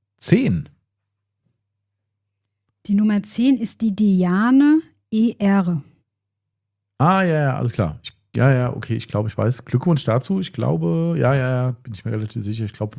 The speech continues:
Speaker 1: ähm, Instagram-Name ist ein anderer, aber dann ist das hier quasi der Real Name. Glückwunsch für deinen Duftstecker fürs Auto. Ich glaube, wenn ich mich nicht irre, dürfte es in einem B M W landen.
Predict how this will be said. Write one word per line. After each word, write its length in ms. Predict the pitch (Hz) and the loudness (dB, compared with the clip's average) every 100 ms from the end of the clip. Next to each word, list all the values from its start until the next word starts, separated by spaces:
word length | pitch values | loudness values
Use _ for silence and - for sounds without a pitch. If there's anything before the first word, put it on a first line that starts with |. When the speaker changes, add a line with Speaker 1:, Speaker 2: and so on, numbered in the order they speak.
| - | -8
Speaker 1:
ähm, 440 | 104 101 104 98 - | -6 -4 -4 -6 -6
Instagram-Name 560 | - 143 - 110 107 110 | -2 -2 -2 -2 0 -2
ist 80 | |
ein 60 | 98 | -4
anderer, 400 | - 135 135 139 - _ _ _ - | -2 0 0 -2 -4 _ _ _ -6
aber 160 | 101 | -4
dann 160 | 98 101 | -2 -2
ist 160 | 101 104 | -4 -8
das 80 | |
hier 140 | - 113 | -6 -8
quasi 320 | - 101 98 | -2 -2 0
der 140 | 87 | -2
Real 220 | 92 123 131 | 2 2 2
Name. 360 | 98 104 120 127 - _ _ _ _ | 2 0 0 -2 -14 _ _ _ _
Glückwunsch 560 | - 170 196 185 - - | 2 2 4 2 0 -10
für 220 | - 123 | 0 2
deinen 340 | 117 113 127 120 | 4 2 0 -2
Duftstecker 640 | 113 - - 120 165 226 - _ _ _ | -6 -4 -2 2 2 0 -6 _ _ _
fürs 340 | _ - 127 - | _ -4 -2 -2
Auto. 260 | 92 113 | -6 -4
Ich 120 | 127 | -6
glaube, 340 | - 98 165 156 | -2 2 2 2
wenn 80 | 123 | 0
ich 120 | - | 0
mich 120 | 113 147 | -2 0
nicht 160 | 139 | -2
irre, 180 | 120 120 | 0 0
dürfte 280 | 113 117 123 | 0 0 -2
es 100 | - | -2
in 80 | 104 | 0
einem 200 | 107 98 | 0 0
B 120 | 104 | 0
M 120 | 95 | 0
W 120 | 95 | -2
landen. 360 | 80 76 67 | -2 -4 -6